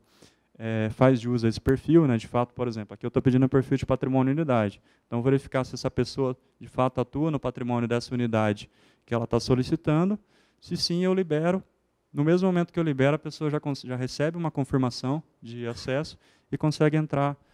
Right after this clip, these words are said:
no sistema, tá? É, eu tô explicando assim, se vocês já usam outro sistema web, isso aqui não é uma,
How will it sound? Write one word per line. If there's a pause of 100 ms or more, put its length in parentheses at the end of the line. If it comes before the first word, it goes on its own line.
(180)
no
sistema, (440)
tá? (320)
É,
eu
tô
explicando
assim, (220)
se
vocês
já
usam
outro
sistema
web,
isso
aqui
não
é
uma,